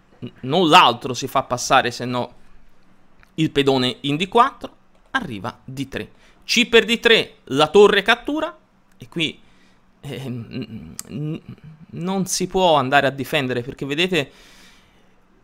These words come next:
arriverà sicuramente quattro, quindi bisogna essere attivi in questo finale. Torre in A sei, mossa migliore giocata da Jeffrey Xiong. Siamo all'ultimo momento critico della partita,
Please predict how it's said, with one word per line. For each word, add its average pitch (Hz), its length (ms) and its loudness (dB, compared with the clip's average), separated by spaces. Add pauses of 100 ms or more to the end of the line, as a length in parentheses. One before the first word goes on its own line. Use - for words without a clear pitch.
(360)
arriverà 175 640 6
sicuramente 139 880 -2
quattro, 135 540 0
quindi 156 260 -4
bisogna 135 560 2
essere 131 380 -2
attivi 131 340 -6
in 127 80 -6
questo 143 240 -8
finale. 202 560 -4
Torre 214 320 6
in 185 100 0
A 214 60 0
sei, 98 480 -10
mossa 151 420 -2
migliore 127 380 -6
giocata 110 400 -12
da 107 140 -8
Jeffrey 113 340 -12
Xiong. - 320 -16 (340)
Siamo 139 380 0
all'ultimo 170 600 0
momento 151 300 0
critico 131 400 -4
della 117 220 -4
partita, 120 580 -8